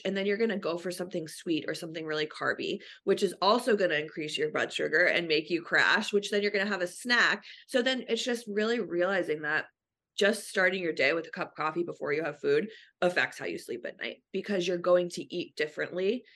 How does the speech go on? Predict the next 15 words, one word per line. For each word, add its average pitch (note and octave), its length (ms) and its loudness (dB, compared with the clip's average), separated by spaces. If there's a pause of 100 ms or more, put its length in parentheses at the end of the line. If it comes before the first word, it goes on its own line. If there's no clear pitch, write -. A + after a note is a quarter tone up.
(300)
than E3 160 4
if D#3+ 160 -2
you D#3+ 100 0
were D3+ 100 8
to C#3+ 80 0
have C#3+ 480 2
a D3+ 420 2 (300)
hearty D#3+ 500 2
breakfast - 760 -2
and E3+ 160 -6
then D3+ 120 -2
a C#3+ 40 -4
cup - 180 -12
of - 80 -8
coffee. - 400 -12